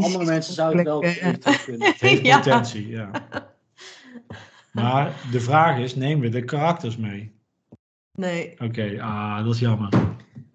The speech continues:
Speaker 1: Die moet je toevoegen, jongens. Kom op.
Speaker 3: Ik, nee, ik
Speaker 1: Kan
Speaker 3: sneak
Speaker 2: Je
Speaker 3: hier al
Speaker 2: neemt een, een, een hele gevarieerde mini-stapeltjes van allerlei verschillende blokjes mee.
Speaker 3: Of gelamineerde, dat zie ik ook
Speaker 1: Hey.
Speaker 3: altijd terugkomen.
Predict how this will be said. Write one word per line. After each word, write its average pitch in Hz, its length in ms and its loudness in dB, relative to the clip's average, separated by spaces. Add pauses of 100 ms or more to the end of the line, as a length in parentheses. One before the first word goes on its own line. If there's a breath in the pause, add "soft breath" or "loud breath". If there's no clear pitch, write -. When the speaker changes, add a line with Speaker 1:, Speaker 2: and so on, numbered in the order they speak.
(140)
Speaker 1:
Die 156 180 0
moet 233 180 2
je 220 120 -4
toevoegen, 160 540 -2
jongens. 131 400 -8
Kom - 180 -16
op. 220 60 -6
Speaker 3:
Ik, 120 160 2
nee, 147 140 4
ik 170 80 2
Speaker 1:
Kan - 100 0
Speaker 3:
sneak 180 200 4
Speaker 2:
Je 220 60 -2
Speaker 3:
hier 175 200 6
al 160 100 6
Speaker 2:
neemt 170 220 0
een, 240 320 -4
een, 233 300 -4
een 226 80 -4
hele 233 520 -2
gevarieerde 220 1000 -2
mini-stapeltjes 226 840 0
van 202 120 -8
allerlei 202 380 0
verschillende 202 640 -4
blokjes 214 440 -6
mee. 156 120 4
Speaker 3:
Of 156 80 -2
gelamineerde, 131 920 2
dat 113 240 -6
zie 120 180 -2
ik 117 60 -4
ook 139 60 0
Speaker 1:
Hey. - 100 -2
Speaker 3:
altijd 117 180 -4
terugkomen. 107 640 -12